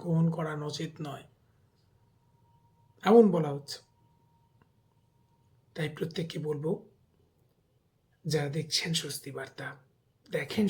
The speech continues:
স্বস্তি বার্তা, এই কথাগুলো কিন্তু ফলো করতে হবে। অতিথির আগমন ঘটছে আপনার বাড়িতে, কেউ না কেউ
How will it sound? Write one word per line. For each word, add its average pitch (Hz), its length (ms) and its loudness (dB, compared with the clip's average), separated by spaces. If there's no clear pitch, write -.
স্বস্তি - 380 -14
বার্তা, - 320 -14
এই 156 200 -6
কথাগুলো 160 440 -4
কিন্তু 165 240 -6
ফলো 156 220 -6
করতে 147 340 -10
হবে। 143 200 -14
অতিথির 208 460 4
আগমন 151 400 0
ঘটছে - 260 -6
আপনার - 220 -14
বাড়িতে, 123 340 -12
কেউ 185 220 6
না 135 140 -2
কেউ - 120 -10